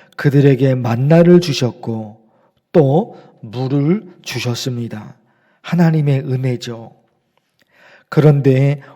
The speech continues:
오늘 말씀에 보니까 하나님께서 그들에게 만나를 주신 이유, 그 말씀을 하나님께서 얘기를 하십니다. 삼 절 중간 이후에,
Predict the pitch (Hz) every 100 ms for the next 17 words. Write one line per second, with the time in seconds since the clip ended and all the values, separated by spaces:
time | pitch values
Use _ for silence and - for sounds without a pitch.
0 | _ - 151 160 185 160 131 - 151 147
1 | 139 123 123 - 117 127 196 - _ _
2 | - _ - 185 185 190 175 165 - 151
3 | 147 147 127 127 123 117 120 120 110 _
4 | _ _ - 120 120 147 165 160 165 147
5 | 156 147 160 - 175 170 139 120 113 120
6 | 131 _ _ _ _ - 151 - 196 151
7 | 147 - 151 131 151 214 - - _ _
8 | - 160 160 135 127 127 113 120 123 -
9 | - _ 113 120 - 127 123 113 151 175
10 | 143 113 117 117 104 _ _ _ _ _
11 | _ _ _ _ - - 175 185 165 151
12 | 175 - - 147 139 143 131 139 147 127
13 | 120 110 104